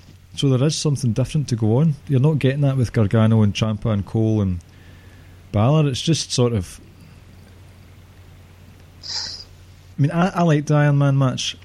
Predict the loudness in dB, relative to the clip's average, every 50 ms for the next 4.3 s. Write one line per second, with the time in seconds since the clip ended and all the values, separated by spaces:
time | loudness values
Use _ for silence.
0 | -18 -8 -4 0 2 2 2 0 -2 -2 0 0 2 2 2 0 0 0 -2 -2
1 | -2 -6 -8 -10 -12 -16 -20 -20 -20 -20 -20 -20 -20 -20 -18 -16 -16 -14 -14 -16
2 | -18 -14 -8 -4 -4 -4 -2 0 0 0 0 0 0 0 0 0 0 -2 -2 -2
3 | -2 -2 -4 -6 -6 -4 -2 -2 -2 -2 -2 -2 -2 0 0 -2 -2 -2 -2 -4
4 | -4 -6 -4 -4 -2 -2